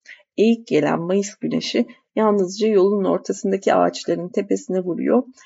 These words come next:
bir de uzaktaki bazı apartmanların sırtını aydınlatıyordu.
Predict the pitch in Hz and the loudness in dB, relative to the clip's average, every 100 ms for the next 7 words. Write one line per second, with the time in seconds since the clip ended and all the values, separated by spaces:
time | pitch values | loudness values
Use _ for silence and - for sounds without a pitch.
0 | _ - 208 - 202 202 202 202 196 214 | _ 0 0 0 0 0 0 -4 0 4
1 | 220 208 170 - 190 - - 175 180 226 | 4 4 0 0 -2 -2 -6 -2 0 0
2 | 254 - 202 - 196 190 170 170 - 175 | -2 -2 -4 -2 -2 0 0 -2 -4 -4
3 | - - - | -6 -6 -6